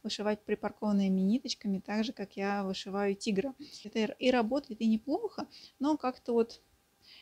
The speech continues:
не пошло у меня это.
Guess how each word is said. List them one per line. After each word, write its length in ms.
не 540
пошло 420
у 60
меня 380
это. 200